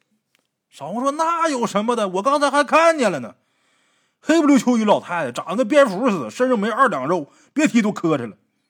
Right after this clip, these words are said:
就在他俩说话的功夫，突然间发现黑枣树那边有三颗发着白光的东西散落在文具盒四周。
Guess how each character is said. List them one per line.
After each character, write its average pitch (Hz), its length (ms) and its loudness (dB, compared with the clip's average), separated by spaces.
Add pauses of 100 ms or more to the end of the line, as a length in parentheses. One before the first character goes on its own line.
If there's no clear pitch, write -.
(1040)
就 320 380 -2
在 202 240 0
他 170 240 -6
俩 120 240 -6
说 165 260 -8
话 170 180 -2
的 110 80 -6
功 101 300 -16
夫， 82 200 -20 (1160)
突 - 160 -6
然 247 120 -4
间 240 160 -4
发 214 220 -4
现 208 260 -8 (200)
黑 247 240 -6
枣 180 240 -6
树 233 280 -8
那 120 200 -10
边 87 140 -20 (520)
有 110 180 -16
三 185 320 -10
颗 170 180 -10
发 220 300 -10
着 160 60 -8
白 165 260 -8
光 262 200 -4
的 220 80 0
东 110 220 -12
西 - 120 -20 (500)
散 220 360 -2
落 165 200 -6
在 135 140 -8
文 117 140 -10
具 175 120 -8
盒 135 180 -10
四 160 220 -10
周。 170 260 -6